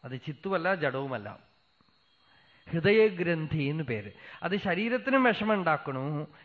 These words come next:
ചൈതന്യത്തിനും വിഷമമുണ്ടാക്കണു. ചൈതന്യത്തിന് ബന്ധകാരണമാവുന്നു, ശരീരത്തിന് ദുഃഖകാരണമാവുന്നു, ആയാസ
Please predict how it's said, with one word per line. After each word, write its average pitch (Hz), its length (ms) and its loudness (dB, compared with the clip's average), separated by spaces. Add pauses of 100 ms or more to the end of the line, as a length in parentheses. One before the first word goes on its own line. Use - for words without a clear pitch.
(160)
ചൈതന്യത്തിനും 233 840 2
വിഷമമുണ്ടാക്കണു. 147 680 -2 (100)
ചൈതന്യത്തിന് 180 600 -2 (300)
ബന്ധകാരണമാവുന്നു, 151 1080 2 (140)
ശരീരത്തിന് 156 640 -2
ദുഃഖകാരണമാവുന്നു, 139 1000 -2 (100)
ആയാസ 151 280 4